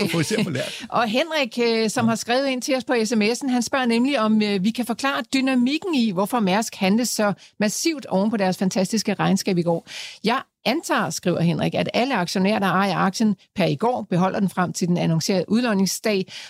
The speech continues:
Speaker 1: og Nykøb kan vel ikke tage del i den, øh, udlodningsfest, eller tager jeg fejl?" Ja, det sidste tager han vel fejl i.
Speaker 2: Ja, det tager han fejl i,
Speaker 1: Ja.
Speaker 2: fordi man skal jo have den til, øh,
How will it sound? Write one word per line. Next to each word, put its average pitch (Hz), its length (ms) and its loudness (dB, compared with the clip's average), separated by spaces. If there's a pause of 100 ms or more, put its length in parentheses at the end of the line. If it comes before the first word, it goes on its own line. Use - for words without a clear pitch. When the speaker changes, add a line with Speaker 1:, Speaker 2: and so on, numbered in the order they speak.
Speaker 1:
og 196 120 2
Nykøb 233 500 0
kan 202 160 0
vel 185 180 0
ikke 233 220 0
tage 196 280 -2
del 208 220 0
i 208 80 0
den, 190 240 0
øh, 180 200 0
udlodningsfest, 196 920 0
eller 277 240 0 (280)
tager 202 140 -2
jeg 185 120 -2
fejl?" - 400 -4 (160)
Ja, 110 220 -2
det 185 100 0
sidste - 320 -2
tager 185 120 2
han 175 80 2
vel 156 120 0
fejl 156 280 -2
i. 147 100 0
Speaker 2:
Ja, 110 120 2
det 170 140 0
tager 185 120 2
han 107 100 0
fejl 101 220 0
i, 117 40 -2
Speaker 1:
Ja. 127 100 0
Speaker 2:
fordi 113 140 2
man 107 160 4
skal - 140 -2
jo 113 80 4
have 165 120 0
den 170 200 0
til, 107 300 0
øh, 101 260 2